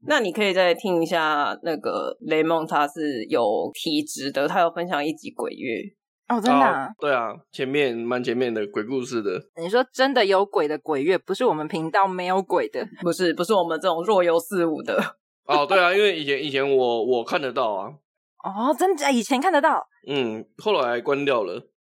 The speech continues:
Speaker 2: 是因为你做了什么事吗？
Speaker 3: 呃，<laughs> 当然不是啊。
Speaker 1: <laughs> 什么，什么事？
Speaker 2: <laughs> 就是什么触犯天条的事情。
Speaker 3: 不，没有，纯粹就是因为看太严重。
Speaker 2: 哦，那个可以关起来哦。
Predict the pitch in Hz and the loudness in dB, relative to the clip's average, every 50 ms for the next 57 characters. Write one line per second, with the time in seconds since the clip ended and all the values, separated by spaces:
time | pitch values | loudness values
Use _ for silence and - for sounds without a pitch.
0 | _ _ _ _ - - 302 311 320 220 - - 302 - 196 - 160 151 - - | _ _ _ _ -6 -2 2 2 2 2 2 2 2 2 2 0 -4 -10 -8 -6
1 | 220 185 165 147 147 - _ _ _ _ - - 143 139 - 143 214 - - - | -6 -4 -4 -6 -8 -10 _ _ _ _ -4 -2 -2 -2 -2 -4 -8 -10 -10 -12
2 | - - - - 302 165 156 151 131 - - - - 427 - - - 466 - - | -14 -12 -6 -2 0 0 0 0 -2 -2 -2 0 2 4 4 6 6 4 4 6
3 | 392 302 254 247 214 - - - - - - - 202 170 - 403 - 196 - - | 4 4 6 6 4 4 4 2 0 0 2 0 2 2 0 0 2 4 2 2
4 | - 330 392 440 - 180 359 - - - - 381 - - - - - 381 - 427 | 2 2 0 0 2 0 0 2 0 0 0 -2 -4 -4 -2 -2 -2 -2 -2 -4
5 | 440 - _ _ _ _ _ _ - - - 679 622 - - 320 349 370 320 240 | -8 -10 _ _ _ _ _ _ -16 -12 -10 -10 -10 -8 -6 -4 -2 0 2 2
6 | 226 220 - - 349 285 254 - 320 262 240 233 285 233 226 240 262 202 170 165 | 0 0 0 0 0 2 4 4 2 2 2 0 0 0 0 2 2 2 2 0
7 | 165 175 180 196 202 160 - 196 - 139 135 - - - - 131 131 127 131 127 | -2 -4 -4 -4 -4 -4 -6 -6 -2 -2 -2 -2 -2 0 2 2 4 4 4 4
8 | - 453 - - - 415 - - - 415 - - - 349 _ _ _ - - 160 | 4 2 2 2 -2 -4 -2 -2 -4 -4 -4 -8 -20 -20 _ _ _ -2 0 2
9 | 165 185 214 214 196 196 185 170 185 185 180 175 180 - 165 147 156 143 127 117 | 4 4 4 4 4 4 4 4 2 2 2 2 2 0 0 2 2 2 2 2
10 | 107 110 110 113 107 98 95 135 - _ _ _ _ _ _ _ - 196 220 226 | 0 -2 -2 -2 -2 -2 -6 -8 -12 _ _ _ _ _ _ _ -4 0 2 4
11 | 254 262 269 269 269 262 262 254 247 247 240 233 233 226 214 165 - - _ - | 4 4 6 6 4 4 4 4 4 2 2 0 0 0 -2 -2 -4 -6 _ -2
12 | 403 - 370 - - 330 302 - - 208 220 247 247 - 214 139 107 64 65 - | 0 2 2 2 2 2 2 2 2 0 0 0 -4 -6 -4 -4 -4 -4 -6 -8